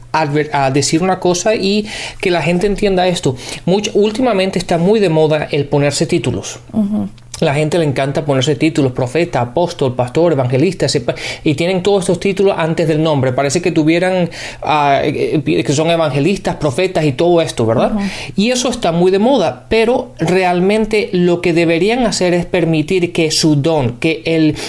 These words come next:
Speaker 1: los frutos de su ministerio hablen por sí mismos.
Speaker 2: Ujú.
Speaker 1: La razón que a la mucha gente le encanta los títulos es porque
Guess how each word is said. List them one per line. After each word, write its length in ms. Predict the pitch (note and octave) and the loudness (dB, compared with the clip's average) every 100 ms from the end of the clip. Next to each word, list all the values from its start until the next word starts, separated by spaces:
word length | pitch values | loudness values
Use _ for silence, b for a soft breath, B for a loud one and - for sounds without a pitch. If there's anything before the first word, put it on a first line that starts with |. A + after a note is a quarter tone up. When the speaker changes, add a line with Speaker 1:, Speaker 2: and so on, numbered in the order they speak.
| B | B
Speaker 1:
los 260 | E3+ E3 | 0 0
frutos 400 | E3 G#3 C4 C#4 | 0 -2 0 0
de 100 | B3 | 0
su 140 | - F#3+ | 0 0
ministerio 680 | F#3 F3+ F3 A3 A3+ G3 - | 0 0 0 0 0 0 -2
hablen 260 | E3+ E3+ | -2 0
por 200 | E3 F3+ | 0 0
sí 100 | F3+ | 0
mismos. 380 | E3+ D#3+ - - - | 2 0 -2 -10 -4
Speaker 2:
Ujú. 160 | G#3+ G3 G3 G3 B | -4 -2 -4 -6 B
Speaker 1:
La 160 | E3 D#3 | 0 0
razón 320 | D#3 F#3 F3+ | 0 -2 -2
que 80 | G3+ | -2
a 20 | |
la 60 | |
mucha 280 | F3 E3+ F#3 | 0 -2 -2
gente 280 | E3+ F3+ F3 | -2 0 0
le 100 | E3 | 0
encanta 400 | D3 D3+ E3 F3 | 0 -2 -2 -2
los 140 | E3+ | -2
títulos 300 | - G3+ F#3 | -2 -2 0
es 60 | D#3 | 0
porque 320 | F#3+ F3 E3+ | -2 -2 -4